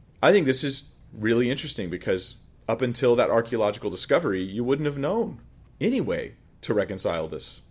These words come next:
if you, uh, if you thought that they are the same blind man. How do we reconcile this? You might have come up with a couple theories and just said,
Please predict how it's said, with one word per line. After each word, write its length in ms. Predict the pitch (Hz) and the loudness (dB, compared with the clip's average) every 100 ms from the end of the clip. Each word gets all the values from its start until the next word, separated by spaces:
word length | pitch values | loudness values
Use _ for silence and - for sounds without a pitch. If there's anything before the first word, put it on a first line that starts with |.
| - - - - - - | -20 -20 -20 -20 -16 -8
if 160 | 120 | -4
you, 180 | 113 110 | 0 0
uh, 60 | 95 | 0
if 120 | 110 | -2
you 60 | 110 | -4
thought 200 | 113 87 | -2 -2
that 80 | 98 | 0
they 60 | |
are 120 | 101 | 0
the 80 | 110 | 0
same 240 | 104 117 113 | 0 -4 -2
blind 240 | 135 185 | -4 -6
man. 160 | - - - - - - - | -12 -18 -20 -20 -20 -20 -20
How 140 | - 117 | 0 4
do 60 | |
we 60 | 143 | 6
reconcile 460 | 147 - 180 92 78 | 6 2 0 -2 -2
this? 180 | 85 | -2
You 80 | - | 2
might 120 | 135 | 4
have 80 | 127 | 2
come 100 | 147 | 2
up 60 | 131 | -2
with 80 | 123 | 0
a 20 | |
couple 240 | 139 120 | 2 2
theories 380 | 113 127 147 165 | 4 4 6 4
and 80 | 123 | 0
just 180 | 107 - | -2 2
said, 240 | 110 107 | 2 2